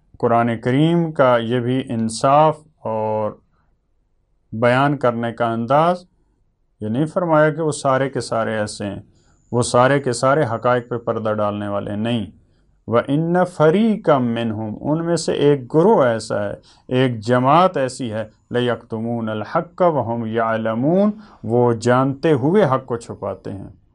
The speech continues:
ان کو علم ہے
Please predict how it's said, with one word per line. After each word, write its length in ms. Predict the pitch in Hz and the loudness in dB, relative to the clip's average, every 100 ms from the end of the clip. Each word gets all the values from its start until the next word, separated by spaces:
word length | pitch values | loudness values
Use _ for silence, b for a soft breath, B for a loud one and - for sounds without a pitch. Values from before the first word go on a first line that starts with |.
| _ _ _ _ _ _ _ _ _ _ _ _ _ _ _ _ _ _ _ _ _ - | _ _ _ _ _ _ _ _ _ _ _ _ _ _ _ _ _ _ _ _ _ 0
ان 180 | 143 | 2
کو 180 | 139 147 | 4 4
علم 320 | 151 196 175 | 6 4 2
ہے 160 | 117 92 | -2 -6